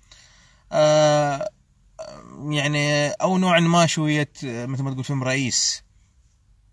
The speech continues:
بس هاي مشكلة أفلام شاروخ خان الأخيرة. فأنا سألت سؤال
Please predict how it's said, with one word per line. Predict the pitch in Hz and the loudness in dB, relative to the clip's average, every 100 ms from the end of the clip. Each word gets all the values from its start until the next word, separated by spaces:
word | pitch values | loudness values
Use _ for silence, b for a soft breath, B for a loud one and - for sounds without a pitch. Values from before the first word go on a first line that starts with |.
| _ 143 | _ -6
بس | 143 - | -2 0
هاي | 147 131 | 0 0
مشكلة | 113 - 113 | -4 -8 -12
أفلام | 110 120 113 | -12 -10 -10
شاروخ | - 110 - | -10 -14 -6
خان | 127 120 b b b | -6 -6 b b b
الأخيرة. | 117 123 107 90 - _ b b b | -8 -8 -6 -10 -14 _ b b b
فأنا | _ 165 202 | _ -2 0
سألت | 196 - 180 - | 2 2 0 -2
سؤال | - 98 123 139 101 | -6 -2 0 0 0